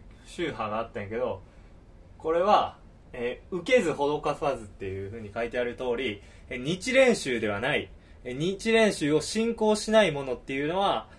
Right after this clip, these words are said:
えー、施し、えー、施しをするべきではなく、えー、また、施しを受けないっていうような、えー、施しを受けないし、施しをしないっていう風な、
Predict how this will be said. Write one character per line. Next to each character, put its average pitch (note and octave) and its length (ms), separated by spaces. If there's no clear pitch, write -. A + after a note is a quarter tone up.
え C3 120
ー、 - 20
施 A3 460
し、 G3 340
え B2 680
ー、 G3 400
施 - 40
し G3 200
を G#3+ 120
す - 180
る F3 100
べ F3 140
き - 100
で B2+ 120
は A2+ 60
な C#3 140
く、 B2 380
え C#3 100
ー、 - 20
ま D#3 120
た、 A2 180
施 G3 460
し - 160
を F#3+ 80
受 E3+ 260
け G#3 40
な F#3+ 120
い A2+ 60
っ - 80
て - 100
い G2 200
う F#2+ 100
よ C#3+ 220
う - 20
な、 E3+ 280
え B2 180
ー、 F#3 260
施 - 0
し F#3+ 120
を E3+ 60
受 G3 160
け A#3+ 160
な A#3 140
い G#3 100
し、 G#3 180
施 E3 420
し D#3 200
を D3+ 60
し D#3 200
な A3 140
い F#3 60
っ - 80
て - 120
い G#2+ 200
う G#2 40
風 A#2+ 200
な、 D3+ 260